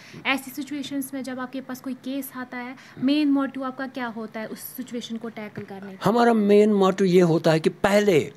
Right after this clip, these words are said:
Speaker 2: उस बच्चे को अपना बच्चा समझकर काम करना। और शुक्र खुदा का, अल्हम्दुलिल्लाह, अल्हम्दुलिल्लाह, अल्हम्दुलिल्लाह, मैं वसूख से कहूँगा, चाइल्ड लाइन श्रीनगर ही नहीं,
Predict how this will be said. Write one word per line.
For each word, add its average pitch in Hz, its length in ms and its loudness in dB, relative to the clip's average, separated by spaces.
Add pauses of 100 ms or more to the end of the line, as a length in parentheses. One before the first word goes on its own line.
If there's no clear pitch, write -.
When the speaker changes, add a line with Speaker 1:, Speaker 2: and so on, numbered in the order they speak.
(160)
Speaker 2:
उस 190 240 4
बच्चे 151 380 4
को 170 140 4
अपना 135 360 2
बच्चा 127 300 2
समझकर 120 540 0 (440)
काम 80 200 -2
करना। - 380 -14 (600)
और 120 380 2 (360)
शुक्र 170 280 4
खुदा 113 240 2
का, 107 120 0
अल्हम्दुलिल्लाह, 123 680 4
अल्हम्दुलिल्लाह, 120 600 4
अल्हम्दुलिल्लाह, 120 520 2
मैं 127 160 4
वसूख 139 360 2
से 156 100 -2
कहूँगा, 139 420 2 (440)
चाइल्ड 127 240 4
लाइन 139 140 4
श्रीनगर 135 400 4
ही 135 140 6
नहीं, 143 320 6